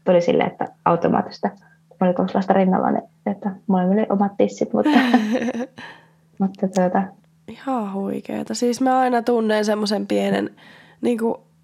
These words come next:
Speaker 2: piston sydämessä, kun mä sen esikoisen i-, imetyksessä epäonnistuin ja mulla ei ollut, siinä ei oikeasti olisi ollut, niinku, mitään.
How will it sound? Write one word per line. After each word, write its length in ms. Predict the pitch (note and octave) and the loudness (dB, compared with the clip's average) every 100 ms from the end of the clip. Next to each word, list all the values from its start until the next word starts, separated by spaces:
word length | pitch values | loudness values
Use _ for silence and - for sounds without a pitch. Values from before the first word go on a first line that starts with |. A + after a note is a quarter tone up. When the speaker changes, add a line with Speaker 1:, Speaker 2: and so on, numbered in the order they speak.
| _ _ _ _ - | _ _ _ _ -2
Speaker 2:
piston 360 | B3+ - G#3+ | -2 0 -2
sydämessä, 580 | G#3 G3+ G3+ F#3+ G#3+ - | 0 0 0 0 -2 -2
kun 140 | - F3 | -2 -2
mä 160 | F3 - | -2 -2
sen 200 | A3 - | -4 -2
esikoisen 640 | G#3 F#3+ - - G#3 - - | 0 0 0 0 -2 -4 -4
i-, 180 | - - | -4 -2
imetyksessä 680 | G#3+ G3+ - F#3+ - - - | -2 0 -2 -4 -4 -2 -2
epäonnistuin 880 | G3 - G#2 - G#3 - - A2 | 0 0 -2 -2 -6 -6 -6 -6
ja 120 | - - | -8 -8
mulla 300 | - A2 G#2+ | -4 -2 0
ei 120 | G#2+ | 0
ollut, 240 | A3 G#3 | -2 -4
siinä 300 | - A3+ G#3+ | -4 -2 0
ei 80 | G3 | 0
oikeasti 400 | G3 G3 G#3 - | 0 -2 -4 -2
olisi 160 | A2 - | -2 -2
ollut, 200 | A2 A2 | -4 -6
niinku, 180 | A#2 - | -8 -8
mitään. 400 | - - A1+ | -8 -4 -4